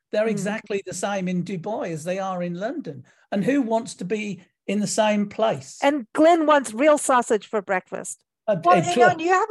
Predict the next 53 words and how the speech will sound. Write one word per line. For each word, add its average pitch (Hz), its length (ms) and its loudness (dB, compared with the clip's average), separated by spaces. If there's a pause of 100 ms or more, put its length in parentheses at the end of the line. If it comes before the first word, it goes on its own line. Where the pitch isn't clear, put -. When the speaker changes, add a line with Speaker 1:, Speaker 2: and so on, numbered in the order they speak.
Speaker 3:
a - 20 4
Speaker 1:
absolutely. 196 720 0
Speaker 3:
really, 240 160 -14 (400)
you 294 100 0
have 302 140 4
a 277 100 2
really 269 280 0
good 240 240 -2
point, 233 320 0
because, 226 420 2
like, 226 160 -2
we 233 140 2
have 240 260 0
the 214 140 -4
hotel 214 560 -6
chains, 208 440 -6
and 202 200 -8 (320)
you, 220 340 -6
you 226 160 -2
know, 208 160 2
so 214 180 -4
you 208 140 -2
wake 226 300 -2
up 226 180 -4 (140)
in 214 460 -6
the, 214 540 -6
the 202 120 -4
same 226 360 0
room 220 260 0
that 208 180 -4
you 202 80 -4
had 208 280 -2
three 220 320 -8
weeks 208 360 -6
before, 277 400 -4
except - 380 -10
you're 196 160 -2
in 196 100 -6
a 190 80 -6
different 202 380 -8
city, 254 380 -6
but 185 140 -4
it's 190 240 -8
the 208 100 -14
Speaker 1:
Yep. 190 140 2
Speaker 3:
same 220 200 2
colors. 233 500 -4 (300)
Speaker 1:
What's 220 240 2
Speaker 3:
It's - 100 -10
Speaker 1:
the 247 80 4
point? 262 180 4
Speaker 3:
same. 214 340 4 (540)
But - 120 -6